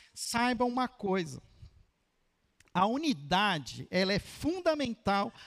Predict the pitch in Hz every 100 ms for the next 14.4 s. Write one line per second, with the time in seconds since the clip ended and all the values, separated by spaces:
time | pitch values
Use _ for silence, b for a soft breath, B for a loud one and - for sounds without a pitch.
0 | B B - 202 214 214 214 - 180 -
1 | 233 - 208 190 151 - 185 185 175 175
2 | 143 135 120 156 - 170 170 214 147 127
3 | B - 170 185 277 302 185 160 185 220
4 | 190 208 B B - 196 202 - - 285
5 | 330 294 254 - 208 220 208 208 208 196
6 | - 185 170 - 185 190 196 b - 180
7 | 175 175 131 151 131 - - _ - _
8 | b b 180 - 262 - 233 208 220 294
9 | 262 185 165 B - 208 214 - 233 220
10 | 254 349 320 226 247 214 165 220 240 -
11 | b b - 277 269 220 240 269 202 127
12 | - _ _ _ 190 - - 190 165 -
13 | - - 202 220 294 - 262 - 262 269
14 | 180 - -